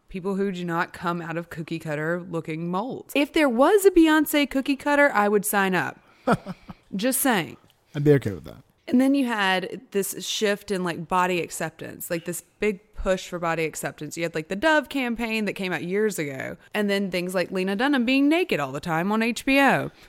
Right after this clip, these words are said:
Speaker 2: All the time.
Speaker 1: All the time. And then they started noticing that the millennial moms hated Barbie, had no interest in her,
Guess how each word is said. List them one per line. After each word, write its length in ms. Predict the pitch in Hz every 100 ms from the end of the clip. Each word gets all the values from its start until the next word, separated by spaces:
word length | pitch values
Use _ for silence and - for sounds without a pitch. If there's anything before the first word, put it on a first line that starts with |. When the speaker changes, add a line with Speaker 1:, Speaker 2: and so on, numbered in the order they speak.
| - -
Speaker 2:
All 220 | 151 170
the 100 | 170
time. 400 | - 139 120 85
Speaker 1:
All 680 | 269 302 311 320 311 311 311 -
the 160 | 220 240
time. 640 | 247 254 214 139 - - - _ _
And 140 | 233 240
then 200 | 294 349
they 180 | 311 269
started 460 | 220 202 202 196 -
noticing 800 | 170 180 175 185 175 147 143 160
that 120 | 185 185
the 60 |
millennial 540 | 185 196 240 320 339 285
moms 560 | 165 147 143 147 151 - _ _
hated 520 | - - 185 170 160
Barbie, 480 | 156 127 - - - -
had 220 | 196 180
no 300 | 214 285 277
interest 380 | 233 226 214 208
in 100 | 190
her, 360 | 190 180 175